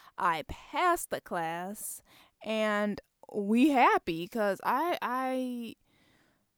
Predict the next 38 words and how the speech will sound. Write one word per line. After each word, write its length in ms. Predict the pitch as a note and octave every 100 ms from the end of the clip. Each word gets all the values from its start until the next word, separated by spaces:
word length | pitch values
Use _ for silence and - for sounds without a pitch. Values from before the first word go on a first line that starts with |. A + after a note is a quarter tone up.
| -
that 120 | -
class, 560 | B3+ A3+ A3 - - -
it's 120 | B3
my 180 | C4 A#3
s-, 280 | A3+ - -
uh, 680 | G3+ F#3+ F#2+ D#2+ D#2+ B1+ -
my 120 | G#3
music 260 | G#3+ A3+ -
theory 240 | G3 G3 F3+
class, 400 | F3 F3+ G3+ -
and 320 | F#3 F#3 F#3
I 100 | G3+
was 160 | A3+ A3
like, 160 | G3+ -
"I 60 |
can't," 640 | A3 - A3+ G3+ F3 - _ _ _ _ _ _ -
but 140 | G#3
I 100 | G3+
passed, 540 | F#3 - C4+ C4 C4+ -
I 80 | F#3
got 160 | F#3+
out 80 | F#3+
of 40 | F#3+
the 40 |
class, 420 | - D#3 C3+ A#2
and 80 | -
that's 160 | E3+ - -
all 260 | D4 E4+
that 260 | C#4 B3+ G3+
matters. 1000 | F#3 F3+ F3+ A3+ D#4 B3+ E3 G3 G#3 - _ _ _ _ _ _ _ _
So, 500 | - - C#5 C5 D4+
it 140 | - D4+
is, 460 | F4+ F4 - - -
uh, 220 | C#4+ D4
summer 220 | - C#4+
vacation 440 | E4 - B3 G#3 G#3+
for 120 | G3+
me, 340 | G3 G#3 A#3+